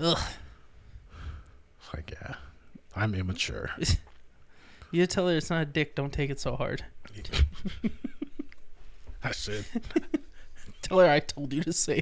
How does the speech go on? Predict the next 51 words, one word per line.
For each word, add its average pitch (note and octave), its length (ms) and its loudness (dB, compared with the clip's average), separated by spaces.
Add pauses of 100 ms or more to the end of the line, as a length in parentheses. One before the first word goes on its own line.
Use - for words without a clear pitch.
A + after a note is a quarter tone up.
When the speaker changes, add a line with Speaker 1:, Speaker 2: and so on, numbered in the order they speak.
Speaker 1:
it. - 300 0
Speaker 2:
I'll G3+ 120 2
say F#3+ 240 6
it. G3+ 120 2 (260)
I'll - 100 4
Speaker 1:
Yeah. D#4+ 60 6
Speaker 2:
say - 100 -4
it E3+ 120 -2
to E3 80 -2
her. E3+ 140 4 (480)
See - 120 0
how D3+ 60 2
she - 140 0
reacts. A#2+ 420 -2 (1040)
Um, C#3 680 6 (1200)
I - 60 -6
kinda D#3 260 4
wanna D3+ 380 6 (840)
buck A2 560 4
our A#2+ 100 6
format B2 560 2
for C3 140 4
this B2 160 4
draft A2 380 0
a D3+ 40 2
little E3 160 4
bit. F3 300 2 (120)
Speaker 1:
Okay. E3+ 300 6 (1300)
Speaker 2:
One C#3+ 140 10
of C3+ 240 6
the - 120 0
things C#3 200 10
I B2+ 60 10
put - 140 8
on B2+ 100 12
my A#2+ 80 10
list, B2 260 10
and B2+ 100 4
I'll D#3+ 100 6
run F3 160 8
it D3 80 4
by C3 180 8
you. B2 100 6
You C3+ 80 6
can E3 100 4
say D3 220 6
no. A2 280 6
You A#2 100 -2
can C3+ 140 -2
veto A#2 380 4
this. G#2 380 -2